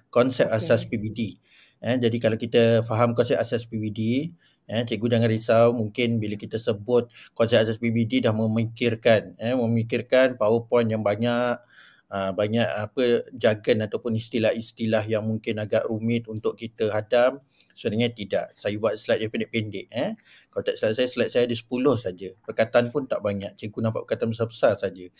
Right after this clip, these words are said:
Speaker 1: Ringkas saja, cikgu, eh. Kita tengok balik konsep asas P B D supaya nanti cikgu akan faham bahawa, oh, rupanya dekat P D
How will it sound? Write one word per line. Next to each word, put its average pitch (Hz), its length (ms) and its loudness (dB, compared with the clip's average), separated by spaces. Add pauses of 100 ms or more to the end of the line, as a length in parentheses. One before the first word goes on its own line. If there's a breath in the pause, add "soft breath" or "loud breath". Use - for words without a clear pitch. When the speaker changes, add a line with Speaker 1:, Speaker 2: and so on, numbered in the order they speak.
(220 soft breath)
Speaker 1:
Ringkas 120 560 2
saja, 98 160 -4
cikgu, 104 400 -6
eh. 185 160 0 (320 loud breath)
Kita - 240 -8
tengok 123 480 2
balik 120 560 0
konsep 113 240 -2
asas 113 240 -4
P - 80 -8
B 107 160 -6
D 123 240 -2
supaya 110 240 -2
nanti 107 400 -4
cikgu 104 320 -2
akan 110 160 0
faham 120 320 2
bahawa, 113 400 0 (320 loud breath)
oh, 120 240 8
rupanya 127 720 2
dekat 151 240 0
P 120 160 -8
D - 20 -2